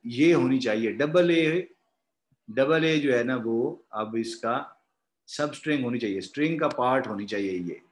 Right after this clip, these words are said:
बाकी शुरू में, एंड में, कहीं भी ए बी के कोई combination हो सकते हैं।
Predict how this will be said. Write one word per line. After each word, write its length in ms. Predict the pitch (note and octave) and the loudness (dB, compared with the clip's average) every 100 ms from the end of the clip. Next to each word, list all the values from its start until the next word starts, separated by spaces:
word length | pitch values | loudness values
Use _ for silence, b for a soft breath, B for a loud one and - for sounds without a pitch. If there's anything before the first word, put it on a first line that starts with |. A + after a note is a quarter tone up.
| _ _ _ _ _ _ - | _ _ _ _ _ _ -2
बाकी 360 | C3 C3+ D3 | -2 0 -2
शुरू 340 | C3 D3 D3+ D3+ | 0 2 2 2
में, 300 | C#3+ C3+ B2 | 0 0 0
एंड 260 | C3 D3+ | 0 0
में, 320 | D3 C#3 C3 | 0 0 -2
कहीं 320 | - C#3+ D3+ D3 | -2 0 0 2
भी 280 | C3+ B2 A#2+ | 0 0 0
ए 160 | C3+ | -2
बी 140 | C3 C3 | 0 0
के 120 | C3 | 0
कोई 180 | C3 A#2+ | -2 -4
combination 500 | G#2+ G#2 G2+ F#2 F#2+ | -6 -16 -18 -20 -18
हो 100 | F#2 | -18
सकते 300 | F2 - | -18 -20
हैं। 100 | - | -20